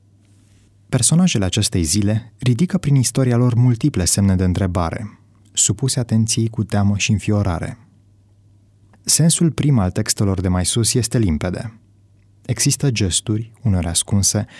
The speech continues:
a căror evidență nu poate fi trecută cu vederea de către Dumnezeu.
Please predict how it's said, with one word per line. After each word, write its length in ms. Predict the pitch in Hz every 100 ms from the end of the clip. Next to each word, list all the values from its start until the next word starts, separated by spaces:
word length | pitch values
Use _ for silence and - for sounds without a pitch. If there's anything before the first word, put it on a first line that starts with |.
| - -
a 120 | - 139
căror 300 | 135 131 131
evidență 540 | 117 120 135 127 131
nu 180 | 135 160
poate 260 | 131 107
fi 120 | 92 87
trecută 380 | 95 90 92
cu 120 | 90 87
vederea 380 | 90 92 90
de 100 | 90
către 240 | 90 90 95
Dumnezeu. 680 | 90 92 92 92 - _